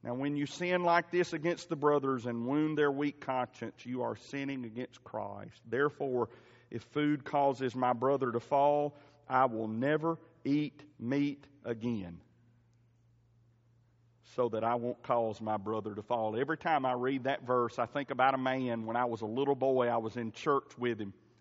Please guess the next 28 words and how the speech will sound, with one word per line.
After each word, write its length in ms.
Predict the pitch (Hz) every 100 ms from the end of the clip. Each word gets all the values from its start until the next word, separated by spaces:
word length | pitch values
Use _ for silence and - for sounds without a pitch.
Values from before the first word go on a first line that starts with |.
| -
This 180 | 139 139
was 140 | 113
before 320 | 107 - 143
my 160 | 127 127
dad 420 | 123 131 127 104
was 160 | 107 101
a 60 |
pastor 520 | - 127 113 - 113
even 280 | 113 113 110
in 100 | 113
the 80 | 104
church, 480 | - 135 135 - - - - - -
that 140 | 120
my 160 | 127 131
dad 400 | 127 131 131 113
was 120 | 117
ordained 560 | 123 117 127 135 127 117
as 120 | 107
a 40 |
pastor. 560 | - - 127 120 - 92 - _ _ _ _ _ _ _ _ _ _ _ _ _ _ _ -
And 100 | 123
I 120 | 131
didn't 260 | 165 160 143
know 260 | 151 165 151
the 140 | 127
phrase 480 | - 151 147 135 -
soul 480 | - 175 160 160 139
winner, 400 | 131 127 123